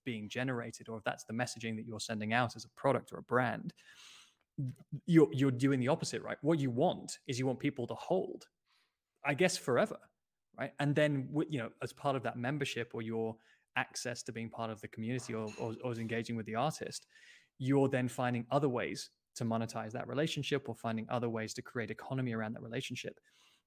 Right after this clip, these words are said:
Y-, not because people are flipping M P threes to each other, because there's no, there's no market for that.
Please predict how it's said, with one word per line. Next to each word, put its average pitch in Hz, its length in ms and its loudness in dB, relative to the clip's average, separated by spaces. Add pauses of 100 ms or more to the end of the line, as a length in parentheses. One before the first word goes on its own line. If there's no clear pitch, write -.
(120)
Y-, 147 120 -2 (100)
not 160 400 6
because 127 320 -2
people 123 300 -2
are 104 40 -2
flipping 117 420 -2 (160)
M 120 160 0
P 113 120 -8
threes 180 300 4
to - 100 -4
each 110 100 -6
other, - 200 -8 (200)
because - 440 2 (380)
there's 139 260 -2
no, 135 180 4
there's 131 200 2
no 151 100 6
market 135 380 4
for - 80 -20
that. - 120 -16